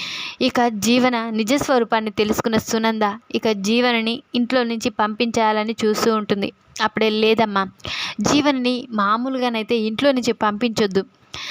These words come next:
తన తల్లిదండ్రులు బాధపడతారు కాబట్టి తనకు తగిన విధంగా బుద్ధి వచ్చేలా చేయాలి, ఇదే నేను అనుకున్నది" అని ఇక చైతన్య చెప్పగానే ఇక సున-, చాలా సంతోషపడుతుంది చైతన్యని చూసి. "నువ్వు నీ త-,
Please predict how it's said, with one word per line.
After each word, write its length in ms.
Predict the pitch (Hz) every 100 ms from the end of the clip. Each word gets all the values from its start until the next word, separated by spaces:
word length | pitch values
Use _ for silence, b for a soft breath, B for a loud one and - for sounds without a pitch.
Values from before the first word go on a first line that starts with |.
| B -
తన 280 | 247 233
తల్లిదండ్రులు 600 | 226 233 277 285 269 254
బాధపడతారు 760 | 220 220 214 208 202 208 190 180 - -
కాబట్టి 540 | 214 202 208 196 220 220 -
తనకు 360 | 240 233 247 240 285 262
తగిన 300 | 247 247 233
విధంగా 420 | 220 220 262 254 220
బుద్ధి 360 | 202 226 202
వచ్చేలా 320 | 277 240 220
చేయాలి, 480 | 226 226 208 202 190 B B B -
ఇదే 200 | 233 254
నేను 200 | 247 226
అనుకున్నది" 580 | 208 202 214 208 196 190 B 233 B
అని 160 | 226 254
ఇక 300 | 240 214 226 -
చైతన్య 340 | 208 226 220 220
చెప్పగానే 720 | 220 214 226 214 208 208 220 220
ఇక 120 | 233
సున-, 240 | - 226
చాలా 520 | 226 226 233 226 226
సంతోషపడుతుంది 960 | 233 233 220 240 233 220 220 214 233 247 247
చైతన్యని 440 | 214 233 233 226 220
చూసి. 280 | 220 - 214 - _ B B B -
"నువ్వు 360 | 240 240 226 240
నీ 200 | 240 247
త-, 520 | - _ 254 226